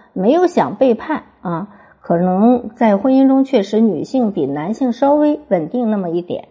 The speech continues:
男人出轨其实很多的原因来自于他的三观，就他怎么看待出轨的，他自己的底线在哪里，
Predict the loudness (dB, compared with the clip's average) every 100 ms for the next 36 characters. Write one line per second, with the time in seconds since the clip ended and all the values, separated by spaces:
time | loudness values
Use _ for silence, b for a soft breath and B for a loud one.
0 | _ _ _ _ _ 2 2 2 0 -4
1 | -2 -2 -2 -6 -10 -8 -8 -6 -4 -2
2 | -4 -6 B B -6 -2 0 2 2 4
3 | 2 -4 -6 -6 -6 -4 -6 -4 -6 -6
4 | -6 -6 -4 -4 -2 -2 0 -2 -4 -2
5 | -2 0 -8 -6 -4 -2 -4 -4 0 2
6 | 2 2 0 0 -2 -4 -8 -12 B B
7 | -2 -2 0 -2 2 2 0 -4 0 0
8 | 2 0 0 -2 -6 -8